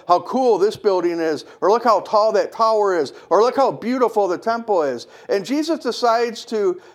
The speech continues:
to switch their gaze up, um, from staring so much and appreciating so much the things of this world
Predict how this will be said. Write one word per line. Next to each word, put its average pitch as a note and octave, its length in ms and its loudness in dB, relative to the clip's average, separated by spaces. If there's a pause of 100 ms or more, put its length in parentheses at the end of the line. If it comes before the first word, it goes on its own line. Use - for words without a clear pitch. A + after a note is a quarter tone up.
(100)
to G#3 140 -2
switch B3+ 720 -4 (300)
their G3+ 340 0
gaze E3 760 0 (140)
up, E3 220 -2 (340)
um, D#3+ 480 0
from F#3 300 0
staring A#3 600 0
so A#3 300 0
much A3 300 0
and F#3+ 100 -6
appreciating G#3 720 -2
so F3 240 0
much F3 300 0 (220)
the E3 100 -2
things B3 380 -4
of G3+ 160 -2
this G3+ 240 -2
world F3+ 560 2